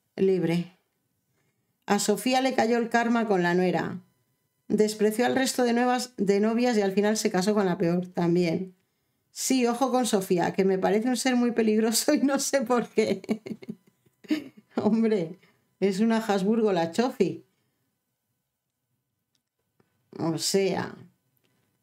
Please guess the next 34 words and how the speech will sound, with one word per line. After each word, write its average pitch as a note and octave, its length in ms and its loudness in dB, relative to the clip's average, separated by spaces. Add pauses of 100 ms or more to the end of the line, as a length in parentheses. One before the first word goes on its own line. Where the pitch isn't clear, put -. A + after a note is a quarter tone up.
(880)
puede B3 240 0
ser C#4+ 160 0
lo C#4 160 0
que G#3+ 100 2
dices, F#3 440 0
porque F3+ 260 -2
el F3+ 80 0
Felipe G#3 400 0
de A#3+ 100 0
Suecia A#3+ 360 0
no G#3 160 0
se G#3 160 0
casó G#3+ 560 -2 (1500)
con G3 240 2
una A#3 180 2
stripper, G#3+ 640 -2
claro, G3+ 360 2
ese A3+ 300 0
también. D#3+ 680 -2 (1160)
Y A3 180 4
la, F#3+ 360 2
y G3 140 2
la F3+ 120 2
Victoria G#3 600 0
también G3+ 420 2
con F3 220 2
un... G3+ 580 2 (320)
¿qué F#3+ 300 2
es E3 120 -2
el E3+ 120 4
marido? E3 500 -2
Otro G3 260 0
arribista, D#3+ 640 -2
¿no? C#4+ 320 -2